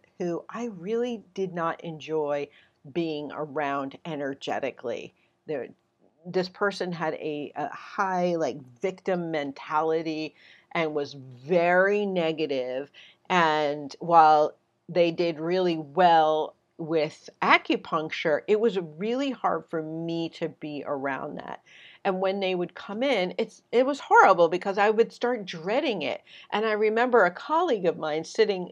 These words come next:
who worked in the same space as I did, she, <laughs> this is terrible, you guys, she would use the mantra R E N T, basically spelling out the word rent, that all this person was to me was rent.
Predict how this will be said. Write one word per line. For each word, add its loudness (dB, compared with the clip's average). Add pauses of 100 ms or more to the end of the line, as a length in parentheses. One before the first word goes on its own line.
who -4
worked -4
in -6
the -6
same -4
space -2
as 0
I 2
did, -4 (460)
she, -6 (480)
<laughs> -10
this -6
is -8
terrible, -2
you -6
guys, -6 (360)
she -10
would -2
use -8
the -10
mantra -6 (560)
R 2
E -8
N -8
T, -12 (400)
basically -2
spelling -2
out -4
the -6
word -2
rent, -4 (240)
that 0
all 8
this 0
person -6
was -4
to -8
me -4
was -8
rent. -12